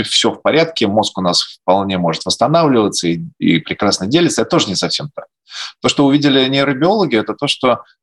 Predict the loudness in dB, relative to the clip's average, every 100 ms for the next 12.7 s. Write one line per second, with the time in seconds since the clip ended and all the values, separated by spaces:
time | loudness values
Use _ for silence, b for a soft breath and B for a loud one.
0 | -4 -2 0 0 0 -2 0 2 2 2
1 | 0 -2 -4 -6 -6 -2 0 2 0 2
2 | 2 -2 -8 -20 -12 -4 0 2 2 2
3 | 0 -2 -2 -2 -4 -8 _ _ _ B
4 | B B B _ _ 0 0 2 0 0
5 | 0 0 -4 -8 _ _ -10 -10 -8 0
6 | 2 2 0 -2 -2 -8 -10 -12 -18 -16
7 | -10 -10 -6 -8 -2 0 4 2 2 2
8 | 2 2 0 -2 -2 0 0 0 -2 0
9 | 0 -2 -4 -6 -6 -4 -4 -4 -8 -14
10 | _ B B B -4 2 4 4 2 0
11 | -2 0 0 2 0 0 -2 -4 -2 -2
12 | -2 -4 -6 -6 -6 -6 -2